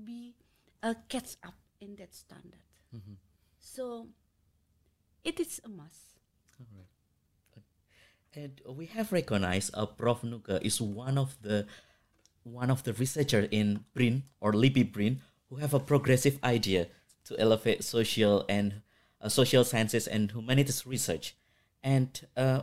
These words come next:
Speaker 2: what do you think that what will happen to research in social sciences and humanities in the next twenty or thirty years? Um, I mean, like, comparing to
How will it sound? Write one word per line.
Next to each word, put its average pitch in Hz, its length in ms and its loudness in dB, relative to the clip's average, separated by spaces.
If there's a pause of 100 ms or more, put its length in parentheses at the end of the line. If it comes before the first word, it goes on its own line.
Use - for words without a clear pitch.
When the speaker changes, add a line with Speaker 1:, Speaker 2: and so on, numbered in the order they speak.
Speaker 2:
what - 280 -8
do 170 80 2
you 175 80 4
think 92 400 -4 (220)
that 98 260 -2
what 117 180 -6
will 135 100 -2
happen 131 540 -2
to 117 120 -16
research 104 600 -8 (340)
in 107 100 -16
social 101 440 2
sciences 104 440 2
and 98 120 2
humanities 101 460 0 (340)
in 107 140 -2
the 104 60 4
next - 360 0
twenty 113 760 -4
or 87 160 -2
thirty - 480 -10
years? 85 320 -18 (500)
Um, 98 600 -14 (480)
I 101 60 -4
mean, 107 140 2
like, 98 180 0
comparing 110 480 0
to 98 260 -8